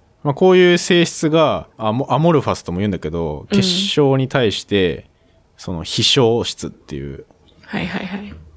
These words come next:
Speaker 1: 結晶じゃないっていう名前の性質がついてて。
Speaker 2: はい。
Speaker 1: そう。だから、ま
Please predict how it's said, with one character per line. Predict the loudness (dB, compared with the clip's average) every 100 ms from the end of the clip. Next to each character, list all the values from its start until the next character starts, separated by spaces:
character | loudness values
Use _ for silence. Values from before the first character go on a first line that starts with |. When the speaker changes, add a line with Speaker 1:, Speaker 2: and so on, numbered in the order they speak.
| _ _ _
Speaker 1:
結 | -2 0
晶 | 2 2
じ | 2
ゃ |
な | 0 0
い |
っ | -2
て | -6
い | -6
う |
名 | -4 -4
前 | -4
の | -6 -10
性 | -4 -2
質 | -2 -6
が | -8
つ | -10
い |
て | -10
て。 | -12 -12 -16 _ _
Speaker 2:
は | -4
い。 | -4 -6 _ _
Speaker 1:
そ | -12 -8 -4
う。 |
だ | -2
か | 0
ら、 | 0
ま | 0 -4